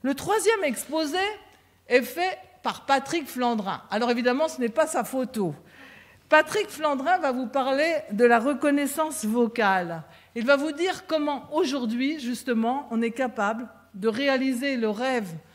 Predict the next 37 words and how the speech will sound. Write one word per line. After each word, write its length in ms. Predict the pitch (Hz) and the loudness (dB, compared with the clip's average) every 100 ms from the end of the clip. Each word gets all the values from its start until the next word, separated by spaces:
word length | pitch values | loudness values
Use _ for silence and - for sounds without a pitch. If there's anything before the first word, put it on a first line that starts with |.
| - - | -20 -6
d'Édouard 360 | 233 233 269 | -4 0 2
Léon 260 | 247 254 254 | 2 2 0
Scott 280 | 247 262 214 | -2 -2 0
de 100 | 214 | 2
Martinville, 680 | 202 190 - 196 202 247 269 - - - | 0 -2 -4 -2 -2 -2 -6 -14 -20 -6
parce 200 | 208 208 | -6 -2
que 80 | 277 | 4
lorsque 380 | 269 233 - | 4 4 0
vous 160 | 247 226 | -2 -2
parlez 380 | 220 262 269 294 | 0 0 2 0
à 60 | |
votre 220 | 233 214 233 | -2 -4 -6
ordinateur, 720 | 226 247 240 202 208 208 214 - - _ | -4 -2 -2 -2 -2 -2 -4 -10 -20 _
vous 80 | 233 | -6
pourrez 280 | 208 247 254 | -2 2 2
voir 360 | 220 240 262 | 4 2 4
la 100 | 247 | 0
parole 460 | 190 214 208 240 240 | 0 0 0 -2 -2
qui 120 | 220 | -6
s'écrit 380 | - 214 - 247 | -4 -6 -4 -2
d'elle-même. 580 | 208 190 175 165 160 160 - _ _ _ _ _ - | 0 0 0 -4 -6 -10 -18 _ _ _ _ _ -6
Et 80 | 214 | -6
ce 80 | |
qui 80 | - | -2
est 120 | 339 | -2
intéressant, 680 | 349 294 277 247 247 320 330 | 0 0 2 2 2 -2 -2
c'est 160 | - 240 | -4 -2
de 120 | 220 | 0
voir 480 | 202 247 302 302 - | 2 2 2 0 -4
qu'Édouard 440 | 226 208 262 262 | -2 0 2 2
Léon 260 | 254 254 254 | 2 2 0
Scott 280 | - 262 | 0 0
de 100 | 208 | 4
Martinville 680 | 220 202 202 226 208 240 247 | 2 2 0 0 2 0 -2
était 340 | 196 233 226 | -4 -6 -6
un 80 | 208 | -4
visionnaire, 760 | 196 226 214 214 202 202 247 | -4 -4 -2 0 0 -2 -4